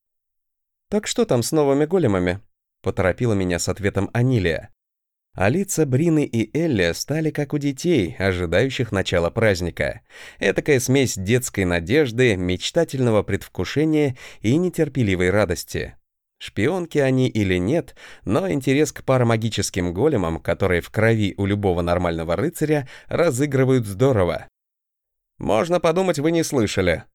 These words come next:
отмахнулся я, не желая пояснять уже сказанное. «Столько времени рядом третесь. Завтра машины будут». «А я смогу выбрать новую?» азартно добавила Анилия.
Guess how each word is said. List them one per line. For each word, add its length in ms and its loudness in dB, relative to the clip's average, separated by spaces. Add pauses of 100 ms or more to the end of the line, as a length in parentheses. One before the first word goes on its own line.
(160)
отмахнулся 680 -2
я, 320 0 (260)
не 180 2
желая 380 2
пояснять 540 0
уже 220 0
сказанное. 720 -2 (800)
«Столько 440 -2
времени 400 2
рядом 360 2
третесь. 520 -2 (300)
Завтра 500 0
машины 400 0
будут». 440 -2 (880)
«А 140 2
я 140 4
смогу 320 -2
выбрать 360 0
новую?» 500 2 (300)
азартно 540 0
добавила 540 2
Анилия. 560 -2